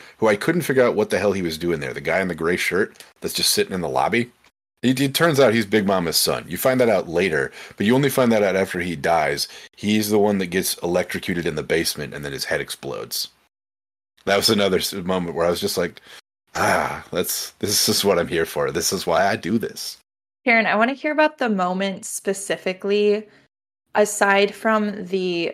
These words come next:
Speaker 2: beginning and the setup that is the most offensive and egregious part of the movie.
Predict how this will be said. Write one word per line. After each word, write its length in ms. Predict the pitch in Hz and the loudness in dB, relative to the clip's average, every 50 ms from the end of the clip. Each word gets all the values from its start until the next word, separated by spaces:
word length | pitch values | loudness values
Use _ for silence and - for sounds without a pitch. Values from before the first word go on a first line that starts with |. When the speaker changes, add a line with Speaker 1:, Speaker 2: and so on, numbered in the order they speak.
| 185 180 | -6 -6
Speaker 2:
beginning 560 | - 180 - 151 151 156 165 165 170 175 165 | -6 -4 -2 -2 -2 -2 -4 -6 -8 -10 -10
and 180 | - - 180 | -10 -10 -8
the 80 | 170 - | -8 -8
setup 520 | - - - 165 147 147 156 170 180 - | -8 -4 0 0 2 4 2 2 0 -2
that 140 | - 170 156 | -2 -2 -2
is 520 | 160 160 - 165 160 165 180 - - - - _ | 0 -2 -2 -4 -6 -6 -8 -8 -8 -10 -8 _
the 80 | - 185 | -6 -4
most 460 | 180 170 160 170 175 - - - - | -4 -4 -4 -4 -4 -6 -8 -6 -6
offensive 720 | - 175 - - 175 156 147 - - - 185 175 175 170 | -6 -6 -4 -2 -4 -4 -4 -6 -8 -4 -4 -2 -2 -2
and 140 | 170 170 170 | -4 -6 -6
egregious 420 | 156 - 165 165 160 - 175 - | -8 -8 -8 -8 -8 -8 -10 -12
part 220 | - - 180 165 165 | -8 -4 -4 -4 -4
of 80 | 160 | -4
the 60 | 165 | -8
movie. 480 | 160 156 156 151 - 180 180 185 196 - | -8 -10 -10 -8 -6 -6 -6 -6 -6 -10